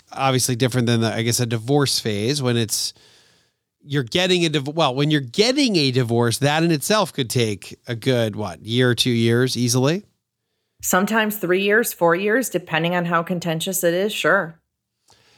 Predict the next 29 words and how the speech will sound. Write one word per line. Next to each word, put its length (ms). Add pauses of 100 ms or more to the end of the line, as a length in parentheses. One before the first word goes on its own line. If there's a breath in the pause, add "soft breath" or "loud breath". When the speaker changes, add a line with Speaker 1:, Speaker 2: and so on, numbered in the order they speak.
(260 soft breath)
Speaker 1:
So, 180
uh, 180
the 140
question 460
then 120
would 140
be, 100
when 300
do 60
you 140
start 320
confronting 1160 (100)
your 320
spouse 560
on 220
these 200
issues? 400
Is 200
it, 180 (1000)
pr-, 400
I 80
guess, 240
would 180
it 40
be 120
during, 560
during 320
the 60
separation, 720